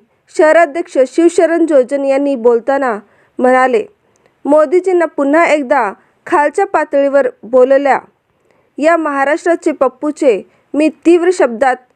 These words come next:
निषेध करतो." भाजयुमोचे शिवशरण स्वामी यांनी म्हणाले की महाराष्ट्र काँग्रेसचे प्रदेशाध्यक्ष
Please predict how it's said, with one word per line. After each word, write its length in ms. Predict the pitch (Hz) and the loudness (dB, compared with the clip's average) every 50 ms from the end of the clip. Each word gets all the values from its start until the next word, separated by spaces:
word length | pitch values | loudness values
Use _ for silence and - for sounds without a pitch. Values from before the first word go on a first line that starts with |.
| _ _ _ | _ _ _
निषेध 320 | 262 269 277 - 311 294 247 - - | -4 -4 0 0 0 0 0 -2 -2
करतो." 460 | 254 233 - - - 190 - - _ _ _ _ _ _ _ _ _ _ _ _ | 0 0 0 -2 -4 -6 -6 -6 _ _ _ _ _ _ _ _ _ _ _ _
भाजयुमोचे 840 | - 254 262 254 262 269 247 294 330 330 339 339 349 359 359 339 330 | -4 -2 0 0 0 -2 -2 -4 -4 -2 -2 -2 -2 -2 -2 -4 -4
शिवशरण 640 | - 311 285 277 262 - 311 285 277 269 233 240 - - _ _ _ _ | -2 -4 -4 -4 0 0 0 2 2 0 -2 -2 -8 -14 _ _ _ _
स्वामी 480 | - - 349 254 240 247 247 214 - - _ _ _ _ _ _ _ _ _ _ _ | -4 -2 0 0 0 0 -2 -4 -4 -6 _ _ _ _ _ _ _ _ _ _ _
यांनी 280 | 269 285 302 320 349 370 | 0 0 2 2 2 2
म्हणाले 400 | 359 359 339 320 294 294 294 311 | 2 2 2 2 0 -2 -2 -6
की 280 | 294 - 294 240 - - - _ _ _ _ _ - | -6 -4 -2 -2 -2 -4 -6 _ _ _ _ _ -4
महाराष्ट्र 600 | 262 285 294 294 302 311 330 339 392 381 - 403 | -4 -2 -2 0 0 0 2 0 0 0 -4 -4
काँग्रेसचे 680 | 392 415 320 311 302 302 311 320 311 - - 269 226 220 | -2 -2 -2 -2 -2 -2 -4 -4 -4 -2 0 0 0 0
प्रदेशाध्यक्ष 840 | 220 - 247 247 233 247 294 285 - 320 262 302 330 - - - | 0 0 -2 0 0 0 -2 0 0 0 0 -2 -6 -6 -4 -4